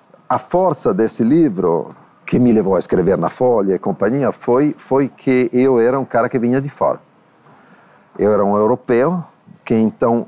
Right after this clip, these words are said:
observava, e, e, e observava coisas que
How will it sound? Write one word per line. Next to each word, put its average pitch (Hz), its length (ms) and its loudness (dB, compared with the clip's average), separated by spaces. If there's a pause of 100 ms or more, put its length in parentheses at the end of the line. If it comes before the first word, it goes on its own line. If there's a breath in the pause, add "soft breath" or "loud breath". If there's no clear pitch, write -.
(420)
observava, 127 760 0 (100)
e, - 180 0
e, 135 460 -2
e 135 40 -2
observava 143 520 -2
coisas 165 640 -2
que 156 360 0